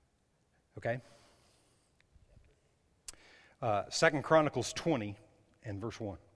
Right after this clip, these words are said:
"After this, the armies of the Moabites, the Amorites, and some of the Men-, M-,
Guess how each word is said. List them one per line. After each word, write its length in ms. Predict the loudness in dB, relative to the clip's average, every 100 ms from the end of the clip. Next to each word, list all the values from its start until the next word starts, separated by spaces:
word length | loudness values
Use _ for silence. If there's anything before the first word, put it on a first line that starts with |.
| _ -18 2
"After 320 | 2 4 0
this, 240 | 0 -2
the 140 | -6 -2
armies 520 | 2 2 0 -4 -6
of 180 | -8 -6
the 80 |
Moabites, 580 | -2 0 2 2 0 -4
the 120 | -10
Amorites, 460 | -8 -4 -2 -2 -6
and 100 | -12
some 240 | -8 -4
of 80 | -4
the 140 | -4 -6 -12 -20 -20 -20 _ _ _ -14 -14 -6
Men-, 320 | 0 0 0
M-, 100 | -4